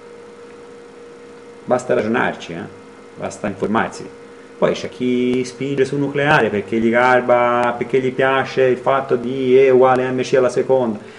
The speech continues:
Sì, ma io lo dico ai fisici, ma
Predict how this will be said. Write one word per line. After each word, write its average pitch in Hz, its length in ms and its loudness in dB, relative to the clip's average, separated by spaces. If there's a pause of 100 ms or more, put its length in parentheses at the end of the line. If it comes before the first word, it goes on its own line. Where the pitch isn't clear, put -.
(180)
Sì, 208 220 -2
ma 143 320 -4 (1600)
io 185 140 6
lo 127 80 6
dico 107 220 0
ai 98 80 0
fisici, 87 640 -8 (640)
ma 165 300 -2